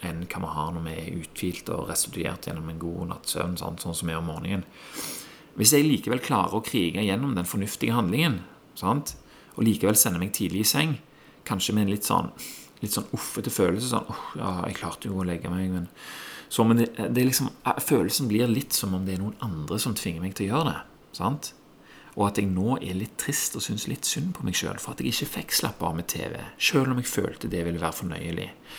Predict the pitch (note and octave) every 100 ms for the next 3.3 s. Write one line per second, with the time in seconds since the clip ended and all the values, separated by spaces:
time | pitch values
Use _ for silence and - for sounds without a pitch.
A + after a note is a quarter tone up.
0 | - - - - D3 C#3+ - B2+ E3 -
1 | - - B2 F2+ E2 F2 - G2+ A2 -
2 | F#2 - G#2 A#2 G2 F2+ A#2+ - D#3+ D#3
3 | - E2+